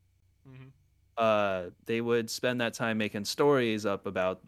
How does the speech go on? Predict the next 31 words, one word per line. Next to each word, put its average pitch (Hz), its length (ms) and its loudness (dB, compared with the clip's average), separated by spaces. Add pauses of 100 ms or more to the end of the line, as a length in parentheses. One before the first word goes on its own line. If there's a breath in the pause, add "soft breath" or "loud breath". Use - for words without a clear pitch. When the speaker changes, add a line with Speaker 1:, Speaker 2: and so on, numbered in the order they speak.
Speaker 2:
you 135 140 -2
know, 95 140 0
the 101 100 -2
Norse 90 280 -6
gods 98 460 4
and 98 140 -4
all 95 140 -2
their, 95 340 -4 (540)
uh, 98 260 2
adventures 110 600 0
and 92 80 -2
everything. 90 500 -6 (1800)
But 117 440 6
once 156 280 4
they 147 140 6
really 139 500 6
got 131 220 6
into 123 560 0
getting 113 300 0
away 101 400 0
and, 101 160 -2
uh, 92 280 -2 (480 soft breath)
uh, 98 420 -2 (680)
getting 113 280 4
into 110 360 2
actual 104 400 0
raiding 117 520 0
and 95 400 -2 (260 soft breath)
living 101 720 0
outside 98 580 0
of 98 460 -2